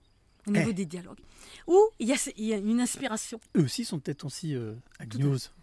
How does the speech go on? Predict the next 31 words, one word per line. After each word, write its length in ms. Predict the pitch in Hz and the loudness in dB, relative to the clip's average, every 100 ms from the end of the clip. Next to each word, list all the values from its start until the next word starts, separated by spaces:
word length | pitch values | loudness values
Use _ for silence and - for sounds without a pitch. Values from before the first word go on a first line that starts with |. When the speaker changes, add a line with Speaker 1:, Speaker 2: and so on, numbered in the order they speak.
| _ 147 | _ -6
Speaker 2:
agnosiques, 520 | 131 123 127 - - - | -4 -4 -8 -14 -20 -16
comme 120 | 123 | -14
tu 120 | - | -12
disais. 200 | 120 117 | -10 -6
Speaker 1:
Ou 240 | 339 381 339 | -2 4 6
alors 180 | 269 | 6
ils 120 | 330 254 | 4 2
peuvent 180 | 285 | -2
être 160 | 269 285 | -2 -2
inspirés 400 | 277 - 262 349 | -4 -4 -4 -4
sans 120 | 427 392 | -4 -4
le 60 | |
savoir. 220 | 381 285 262 | -2 0 -2
Speaker 2:
Inspirés 160 | 117 | -2
sans 120 | - 147 | -8 -8
le 60 | |
savoir. 320 | - 123 113 - - - - 226 | -8 -10 -12 -16 -20 -20 -20 -6
Speaker 1:
Oui, 180 | 247 381 | -2 -2
parce 180 | 277 | -4
que 60 | 233 | -6
quand 180 | - 427 | -6 -6
tu 120 | 294 | -8
crées 340 | - - 240 226 | -10 -8 -6 -6
quelque 260 | 175 - | -10 -10
chose, 220 | - 214 - - | -8 -8 -8 -2
une 140 | 311 403 | 2 4
histoire, 340 | - - 262 262 | 2 2 0 0
tu 100 | 285 | -4
crées 160 | 349 | 0
un 80 | 320 | 2
roman. 320 | 262 233 254 | 2 0 -4